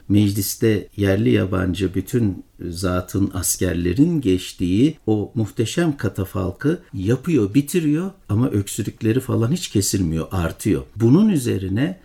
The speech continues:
ölümünden sonra bir ilk yaşanıyor Türkiye'de. Bir şehitliğe ilk defa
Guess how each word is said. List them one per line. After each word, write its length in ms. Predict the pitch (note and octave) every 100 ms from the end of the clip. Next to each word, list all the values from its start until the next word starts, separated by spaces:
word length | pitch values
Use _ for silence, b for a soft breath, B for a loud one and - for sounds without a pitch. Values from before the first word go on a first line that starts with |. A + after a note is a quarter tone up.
| -
ölümünden 680 | G#2 F#2+ F#2+ F#2+ F#2+ G#2+ A#2
sonra 640 | - F2 D#2 E2+ D3 F3 -
bir 200 | E3+ -
ilk 440 | F3 E3 - - -
yaşanıyor 640 | F#2+ - E2+ E2 D#2 C#2 - -
Türkiye'de. 720 | E2+ D2 - D2 C2+ C2+ C2+ -
Bir 260 | A#2 C3 -
şehitliğe 920 | - G2+ F#2+ A2 - G2 F#2+ C#3 G3+ -
ilk 220 | C#3 -
defa 480 | F2 - C3 F3+